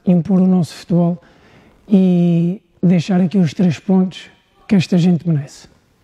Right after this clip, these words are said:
Ah, é verdade, o Cova, o Cova perdeu no último jogo,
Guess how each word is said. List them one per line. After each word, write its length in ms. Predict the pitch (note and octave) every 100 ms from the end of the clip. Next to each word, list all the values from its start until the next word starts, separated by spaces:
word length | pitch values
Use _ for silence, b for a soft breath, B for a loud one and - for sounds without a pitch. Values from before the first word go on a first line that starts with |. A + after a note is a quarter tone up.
| _ _ _ _ _ _ _ - _ _ - _ _ _ - _ - - _ - - B B B B B B B B B - - - - -
Ah, 460 | F3+ E3 E3 E3 F#3+ - -
é 80 |
verdade, 320 | F3+ E3+ F#3 F3
o 20 |
Cova, 540 | F3 E3+ E3+ D#3 D#3+
o 80 | E3
Cova 240 | E3+ E3
perdeu 300 | D#3 E3 F3
no 360 | F3 E3 E3 D#3+
último 240 | D#3+ D#3+
jogo, 340 | D3+ G3 G#3+